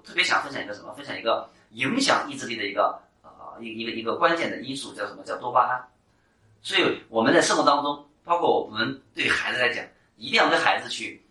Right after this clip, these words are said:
一起去了解，一起去觉察自己的多巴胺在被什么样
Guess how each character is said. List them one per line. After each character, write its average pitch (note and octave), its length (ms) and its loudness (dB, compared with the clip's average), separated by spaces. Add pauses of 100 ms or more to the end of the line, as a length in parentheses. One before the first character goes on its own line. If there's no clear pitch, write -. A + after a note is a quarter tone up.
(440)
一 A#3 160 -6
起 - 200 0
去 C#3 240 -2
了 B2+ 420 6
解， A#2 180 -4
一 F3 140 -6
起 A#2 140 -6
去 C3+ 260 -12
觉 C3+ 360 2
察 - 400 0 (1400)
自 - 120 -6
己 C#3+ 60 -2
的 - 120 4
多 F#3 220 6
巴 F#3+ 180 10
胺 F3 400 2
在 - 220 2
被 E3 140 2
什 G2 320 0
么 C3 100 4
样 - 220 2